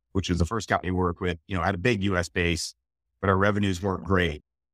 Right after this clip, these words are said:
And the way we solved that problem of development communication is the president of the company, who was also the lead developer from startup, moved to Houston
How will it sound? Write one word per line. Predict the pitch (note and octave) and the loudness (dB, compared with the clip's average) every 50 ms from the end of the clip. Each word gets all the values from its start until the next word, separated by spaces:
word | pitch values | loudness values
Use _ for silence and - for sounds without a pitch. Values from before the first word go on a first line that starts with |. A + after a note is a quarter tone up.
| - | -8
And | G2 G2+ | -4 -2
the | G#2 G#2 | -2 0
way | G#2+ B2+ D3 D3+ | 2 4 4 4
we | C#3 A#2+ | 4 2
solved | A2 - - A2 A2 A2 F2+ G2+ | 0 0 2 2 2 2 2 2
that | G#2 F#2+ F2 - _ | 2 2 2 0 _
problem | - G#2 G2+ G2+ G#2 G#2 F#2+ F#2+ | -2 0 2 2 4 4 2 2
of | F#2 F2 E2+ D#2+ D#2+ - - | 0 -2 -2 -6 -10 -12 -8
development | F#2+ F2 F#2+ G2+ G#2 A2+ A#2 G2 - | -2 2 2 2 2 2 -2 -4 -4
communication | - G#2+ G#2 G#2 G2 F2+ - G2 G#2 A#2 - F3 F3 F#3+ F#3 - _ _ _ _ _ _ _ _ _ _ _ | -6 -8 -6 -6 -6 -4 -2 -2 -2 -2 -2 -2 -2 -2 -4 -6 _ _ _ _ _ _ _ _ _ _ _
is | - G2+ F#2 F2+ E2+ - - - _ _ _ _ _ _ _ _ _ _ _ | -2 -2 0 -2 -2 -6 -10 -14 _ _ _ _ _ _ _ _ _ _ _
the | G2+ F#2+ F2+ _ _ _ _ | -12 -12 -12 _ _ _ _
president | - B2+ B2 A2+ G#2 G#2 G2+ F#2 | 0 0 2 0 -2 -4 -6 -6
of | F2 | -6
the | F2+ | -2
company, | - A2 G#2 D#2+ E2+ F2 | 0 0 0 0 0 -4
who | F2+ F2+ | -2 -2
was | F2 E2+ | -2 0
also | F2+ F#2 F#2 F2 - F#2 F2 | 0 0 0 0 -2 -4 -4
the | E2 F2 E2+ E2+ E2 _ _ _ _ _ _ | -2 -4 -4 -6 -6 _ _ _ _ _ _
lead | - G2+ G2 F#2 F2 E2+ E2 | -4 -2 -2 -2 -2 -4 -6
developer | E2+ E2+ E2 F2+ F2+ F2+ F2 - F2 E2 D#2+ D#2 - _ _ | -4 -2 2 2 4 4 2 0 -2 -6 -6 -8 -12 _ _
from | - F#2 E2+ D#2+ D2+ - _ _ _ _ _ | -2 -2 -2 -2 -2 -6 _ _ _ _ _
startup, | - - - - G#2 G2+ F#2 D#2 C#2+ C#2 - _ _ _ _ _ _ _ _ _ _ _ _ - | -14 -6 -2 2 2 2 2 0 -2 -6 -10 _ _ _ _ _ _ _ _ _ _ _ _ -2
moved | G#2+ B2 B2 - | 0 0 2 2
to | B2 | 0
Houston | G#2 G#2+ C3 D#3+ - - - | 0 0 0 -2 -2 -8 -16